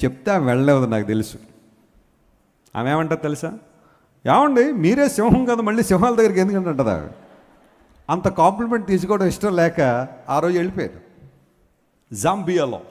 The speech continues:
లయన్ వాక్ అంటారు దాన్ని. రెండు fully grown లయన్స్ నా ముందు పెట్టారు.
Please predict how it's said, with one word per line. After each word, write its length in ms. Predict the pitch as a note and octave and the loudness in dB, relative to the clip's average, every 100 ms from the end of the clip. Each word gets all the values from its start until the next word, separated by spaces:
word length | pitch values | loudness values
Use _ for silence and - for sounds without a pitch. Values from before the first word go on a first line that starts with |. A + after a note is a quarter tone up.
| - _ _ _ _ - A#2 | -20 _ _ _ _ -12 -2
లయన్ 320 | C#3+ F3+ F#3+ | 0 2 2
వాక్ 280 | E3 D#3+ D3 | 2 0 -4
అంటారు 220 | C3 B2 | -6 -4
దాన్ని. 280 | A2 F2+ E2 | -6 -8 -8
రెండు 300 | A#2+ C#3 C#3+ | 0 2 2
fully 440 | - F#3 A#3+ A#3+ | 0 0 -2 -2
grown 300 | D#3 E3+ D3 | 0 0 0
లయన్స్ 600 | C#3 D3+ C#3 B2+ F#2+ G#2+ - - - _ _ _ _ - | 0 0 0 -2 -6 -6 -8 -12 -20 _ _ _ _ -8
నా 120 | A2 | -4
ముందు 220 | B2 C3+ B2 | -2 0 0
పెట్టారు. 400 | A2 G2 D#2+ | -4 -6 -10